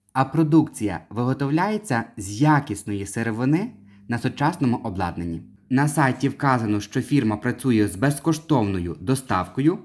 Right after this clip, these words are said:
і представлений весь асортимент товарів, товари розподілені по групам. Відповідно, це дуже зручно для покупця. Звичайно, що в описі під цим відео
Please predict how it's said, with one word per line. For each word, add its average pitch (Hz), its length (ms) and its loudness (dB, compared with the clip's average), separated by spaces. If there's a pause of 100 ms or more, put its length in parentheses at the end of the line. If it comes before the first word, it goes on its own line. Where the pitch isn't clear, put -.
(420)
і 226 120 -2
представлений 170 920 4
весь 147 500 0
асортимент 135 880 2 (220)
товарів, 165 480 2 (380)
товари 147 600 4
розподілені 139 760 2
по 151 180 -2
групам. 131 540 -2 (520)
Відповідно, 147 680 2 (280)
це 135 140 0
дуже 110 400 2
зручно 175 540 0 (140)
для 113 200 0
покупця. 92 540 -8 (200)
Звичайно, 131 580 4
що 127 300 -2
в 120 200 -6
описі 147 500 0
під 127 240 -4
цим 107 240 0
відео 196 440 0